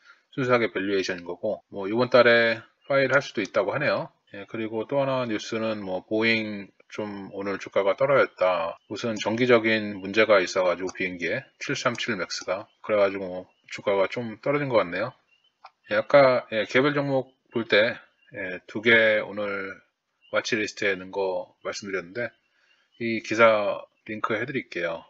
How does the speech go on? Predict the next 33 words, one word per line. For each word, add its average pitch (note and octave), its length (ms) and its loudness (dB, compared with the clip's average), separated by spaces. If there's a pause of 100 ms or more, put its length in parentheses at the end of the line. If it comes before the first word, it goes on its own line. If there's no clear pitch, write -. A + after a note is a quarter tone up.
모건 B2 300 6
스탠리에서 A2 840 -2
두 A2 140 -8
개 A2+ 200 4
주식이 F#2+ 460 -4
한 A#2 200 -6
팔십 - 300 -4
퍼센트 A#2 280 -2
정도 F#2 520 -8
또 G#2 120 -10
오를 F#2+ 160 -6
수 - 120 -12
있다. F#2 440 -4 (720)
이거 G#2+ 160 -6
쿠드입니다. F3 560 0
쿠드. - 300 -4 (580)
예, F#2+ 80 -6
오를 G#2+ 260 -2
수도 - 220 -2
있고 B2+ 440 0
뭐 F#2 300 -6 (500)
안 G#2 80 -4
오를 G#2+ 120 0
수도 - 180 -4
있는데 F#2+ 260 -2
오를 G2 180 -2
가능-, - 240 -6 (160)
가능성이 G#2+ 460 -2
있다. F2+ 380 -2
그렇게 - 240 -6
얘기를 F2+ 300 -2
하는 C3+ 160 -4
거고요. A#2 320 -4